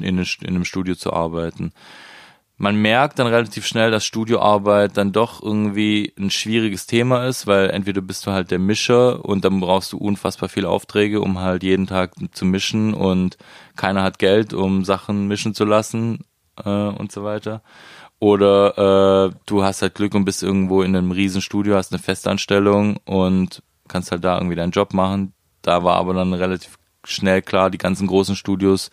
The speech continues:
werden zugemacht, die braucht dann keiner mehr. Das war genau dieser Umbruch, als alles noch digitaler wurde, genau wie im DJing auch. Jeder konnte mit einem Rechner aufnehmen,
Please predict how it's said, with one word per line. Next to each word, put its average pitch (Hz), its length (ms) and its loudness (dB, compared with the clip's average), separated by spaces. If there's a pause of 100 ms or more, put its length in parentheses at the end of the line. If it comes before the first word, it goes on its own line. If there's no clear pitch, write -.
(680)
werden 90 220 2
zugemacht, 110 640 0
die 92 60 -8
braucht 90 340 -4
dann 98 120 -2
keiner 101 220 0
mehr. 104 180 4
Das 90 160 -6
war 90 120 2
genau 95 240 2
dieser 95 300 0
Umbruch, 104 540 0 (360)
als 92 440 -2
alles 92 460 -2
noch 95 300 -2
digitaler 101 640 0
wurde, 107 300 4
genau 90 280 0
wie 90 80 -4
im 90 140 -2
DJing 92 460 0
auch. 98 360 2 (340)
Jeder 95 260 4
konnte 95 320 -2
mit 92 160 -2
einem 92 100 -2
Rechner 87 380 -2
aufnehmen, 95 580 0